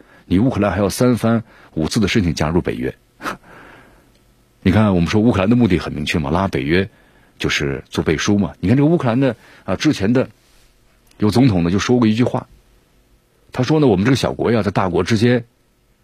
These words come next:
他说你要是作为这桥梁的话呀，走的人太多容易塌，对吧？你作为这桥头堡呢又太累，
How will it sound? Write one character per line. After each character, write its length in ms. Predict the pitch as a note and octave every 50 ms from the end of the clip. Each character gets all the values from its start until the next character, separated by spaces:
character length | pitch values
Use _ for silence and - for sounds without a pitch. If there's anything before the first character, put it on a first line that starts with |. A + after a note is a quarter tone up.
| _ _
他 80 | - B2+
说 80 | C#3 C3+
你 100 | A#2 G2+
要 140 | G2 A2
是 120 | A#2+ A2+ B2
作 140 | - C#3 B2
为 100 | A#2+ A#2+
这 80 | A#2+
桥 200 | - - - G#2
梁 180 | B2 G2 D#2+ G2
的 60 | -
话 180 | - G2+ F2+ D2+
呀， 220 | C2+ G1+ - - _ _ _ _ _ _
走 120 | - D#2+
的 100 | F2 A#2+
人 120 | A2 G#2+ G#2+
太 120 | A2+ A2+ F#2+
多 120 | A2 A2
容 180 | A2 G2+ G2 G#2+
易 40 |
塌， 260 | G2+ - - A2+ A2 - _ _ -
对 100 | C3 B2+
吧？ 240 | F#2 G2+ F#2 - - _ _ _ _ _ _ _ _ _ _ _ _ _ _ _ _ _
你 140 | - F#2 G#2
作 140 | - C3+ B2
为 40 | A#2
这 60 | A#2
桥 180 | - - G#2+
头 140 | - A2+ A#2
堡 180 | G2 E2 - A#1+
呢 120 | C2 D#2
又 80 | F2+ F2+
太 160 | - - G2
累， 120 | A2 C#3